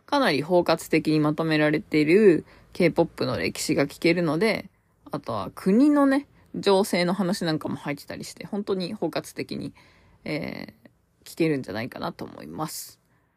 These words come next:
まあ、最初のエピソードゼロゼロプロローグ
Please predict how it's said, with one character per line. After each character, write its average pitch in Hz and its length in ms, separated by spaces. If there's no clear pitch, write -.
ま 247 120
あ、 202 80
最 226 240
初 240 140
の 208 280
エ 202 100
ピ - 120
ソ 170 160
ー - 20
ド 143 120
ゼ 151 160
ロ 160 60
ゼ 160 140
ロ 147 60
プ 160 160
ロ 180 100
ロ 190 160
ー - 20
グ 135 320